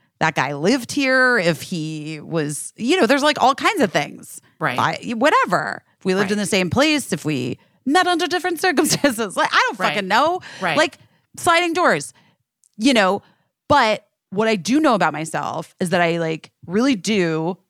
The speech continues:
Speaker 1: ha-, historically speaking, I really have, like, gone in and then com-, like, been like, "Okay, I'm gonna make this work at the detriment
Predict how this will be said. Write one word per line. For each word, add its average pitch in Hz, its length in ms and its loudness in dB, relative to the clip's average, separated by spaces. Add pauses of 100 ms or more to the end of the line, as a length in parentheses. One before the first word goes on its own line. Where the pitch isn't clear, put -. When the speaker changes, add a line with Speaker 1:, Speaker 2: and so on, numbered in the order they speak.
(1080)
Speaker 1:
ha-, - 260 0
historically 202 500 -2
speaking, 156 600 -2
I 170 60 2
really 180 260 0
have, 160 260 0
like, 151 300 -4 (300)
gone 170 320 4 (100)
in 165 600 0 (460)
and 185 140 2
then 160 160 0
com-, 175 380 -6
like, 151 280 -2 (220)
been 185 180 2
like, 160 260 0
"Okay, 202 440 2
I'm 160 240 -6
gonna 175 560 2 (640)
make 190 400 0
this 156 640 -2 (520)
work 170 720 0
at 185 140 0
the 190 60 -2
detriment 160 800 -2